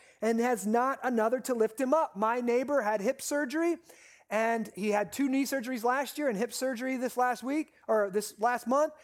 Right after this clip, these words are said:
and his wife came over and got me, and he had fallen, and he could not get himself up, and she couldn't get him, get him up. And I had, and they, <laughs> we used to have a garage gym, and so they knew these guys, this, this house here, they lift heavy things and put them down,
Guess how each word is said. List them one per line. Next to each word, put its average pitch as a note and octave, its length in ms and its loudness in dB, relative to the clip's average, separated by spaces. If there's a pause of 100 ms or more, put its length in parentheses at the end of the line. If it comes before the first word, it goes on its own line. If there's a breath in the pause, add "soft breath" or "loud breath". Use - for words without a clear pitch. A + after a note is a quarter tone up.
(260 loud breath)
and G3+ 320 -2 (160)
his F#3 180 -4
wife A3+ 300 2
came B3 200 0
over B3+ 240 2
and A#3 120 -2
got A#3+ 200 2
me, D4 280 -2 (400 soft breath)
and G3+ 200 0
he G3+ 160 -2
had A#3 100 -2
fallen, B3+ 520 0
and E3 80 -6
he G3+ 100 -4
could B3+ 240 -2
not B3 220 -2
get B3+ 100 -2
himself C4+ 400 0
up, A3+ 220 0
and F#3 120 -6
she C#4 220 -2
couldn't B3+ 300 -4
get A#3 100 2
him, G#3 160 -2 (140)
get G3 160 0
him F#3 160 -2
up. D#3 180 -2 (220 loud breath)
And F#3 100 -2
I G#3+ 120 2
had, B3 180 -2
and F#3+ 100 -4
they, G#3+ 300 -4 (140 soft breath)
<laughs> - 120 -20
we F#3+ 120 -4
used G3+ 160 -6
to E3+ 200 -4 (260)
have F3+ 140 -6
a D3+ 60 -10
garage F#3+ 360 -2
gym, A3+ 320 -2
and E3 120 -12
so F#3 100 -2
they E3+ 140 -2
knew G#3+ 220 0
these G3 200 -6
guys, G3 280 0
this, F#3 180 -10
this F#3+ 340 -10
house F#3 240 -2
here, G3+ 320 -2 (320 soft breath)
they F3+ 100 -4
lift F#3+ 240 0
heavy G3 200 -2
things G3 320 -4
and E3 120 -10
put G3+ 140 -6
them F3 140 -8
down, G3 280 -2